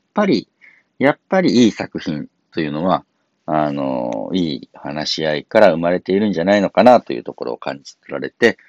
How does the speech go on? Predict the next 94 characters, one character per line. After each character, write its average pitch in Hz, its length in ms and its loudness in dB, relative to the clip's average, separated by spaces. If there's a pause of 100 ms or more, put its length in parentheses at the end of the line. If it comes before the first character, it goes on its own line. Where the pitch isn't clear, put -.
(100)
え 73 100 -6
ー、 65 40 -14
会 58 260 -10
議 64 100 -10
フ - 80 -18
ァ 64 80 -12
シ - 180 -12
リ 62 100 -14
テ 67 240 -8
ー - 100 -12
タ 58 100 -8
ー 85 80 -8
の 110 180 0
僕 73 220 -14
と - 100 -12
し - 60 -20
て - 120 -8
も 104 120 2
す - 80 -8
ご 85 140 -2
く、 - 160 -16 (120)
う 76 80 -14
ん、 64 320 -12
学 76 240 -4
び - 80 -18
た - 120 -14
い - 60 -18
な - 120 -18 (680)
と - 60 -4
い 80 140 2
う - 20 -4
ふ 73 160 -10
う 73 120 -6
な、 92 360 4
あ、 69 80 -2
気 - 140 -14
持 67 100 -10
ち - 140 -10
に - 480 -6
な 71 100 -4
り 73 80 -6
ま 73 100 -4
す。 - 200 -16 (400)
い 147 100 6
い 139 60 6
作 127 240 2
品 110 160 2
を - 20 2
見 101 120 2
る 92 100 0
と、 - 100 2
こ - 120 2
れ 98 40 6
っ - 20 -2
て 101 100 -2
本 180 160 -4
当 - 100 -4
に 185 80 2
ど 160 100 4
う 156 40 6
や 151 40 6
っ 147 40 0
て 139 100 0
作 - 200 -2
っ - 40 2
て - 120 -2
き - 80 -4
た 85 140 0
ん 80 60 -6
だ 80 100 -6
ろ 71 120 -6
う - 40 -10
っ - 80 -20
て - 80 -14
い - 40 -16
う - 40 -20
の 90 80 -12
は 90 60 -6
ね、 80 80 -8
す 101 100 -4
ご 123 140 0
く - 100 -4
気 - 160 -12
に 76 100 -8
な 71 120 -4
る - 200 -6
と - 120 -20
こ - 140 -14
ろ - 120 -20
で - 160 -2
あ - 60 -20
り - 40 -18
ま - 100 -18
す。 - 140 -20